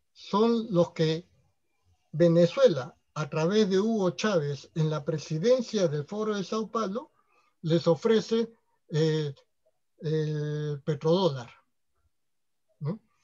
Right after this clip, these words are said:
Por eso es que cuando hay alguna situación que atente contra Venezuela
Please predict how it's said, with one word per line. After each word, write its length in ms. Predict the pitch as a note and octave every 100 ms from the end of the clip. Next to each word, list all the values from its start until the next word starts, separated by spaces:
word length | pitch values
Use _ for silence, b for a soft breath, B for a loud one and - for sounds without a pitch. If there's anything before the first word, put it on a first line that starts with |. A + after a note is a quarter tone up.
| _ -
Por 220 | D#3 A#3
eso 200 | B3 B3
es 100 | A#3+
que 180 | A3+ -
cuando 340 | E3 D#3 G3
hay 240 | A#3+ A#3+ A3+
alguna 1200 | D#3 D#3+ E3+ A#3 A#3+ A3+ G#3 F#3 E3+ D#3+ D3+ D3
situación 800 | C#3 E3+ C#3 D#3 - A#3 A#3+ A#3
que 100 | -
atente 520 | D3+ D3 A#3 A#3 A3 -
contra 320 | A#3 A#3 G#3+
Venezuela 720 | F#3 E3+ E3 G#3+ G3 G3